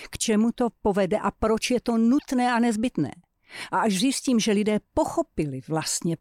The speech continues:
proč já toto nařízení musím uvést do praxe, pak to mohu udělat.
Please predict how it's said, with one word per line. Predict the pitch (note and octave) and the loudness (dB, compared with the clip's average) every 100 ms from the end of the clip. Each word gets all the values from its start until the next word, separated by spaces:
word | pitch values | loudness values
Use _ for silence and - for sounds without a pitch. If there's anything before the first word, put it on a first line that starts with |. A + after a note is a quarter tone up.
| - | -2
proč | G#3+ C4 - | -2 -2 -2
já | F#3 D#3+ - | -2 -2 -2
toto | A3+ - G3 | -4 -2 0
nařízení | F#3 F#3+ D#3+ D#3 D3+ D3+ | 0 0 0 2 2 2
musím | E3 A#3 - - B3 A#3+ A#3+ | 2 2 0 -2 0 0 0
uvést | G3+ E3+ C#3+ C3+ - | 0 -2 -4 -8 -12
do | B2 C#3 | -10 -12
praxe, | - D3+ - - F#3 - | -6 -6 -4 -4 -4 -4
pak | - G3+ - | -4 -4 -6
to | - D3+ | -4 0
mohu | D3 D3+ F#3 | 0 0 0
udělat. | G3+ A#3+ D3 | 2 2 0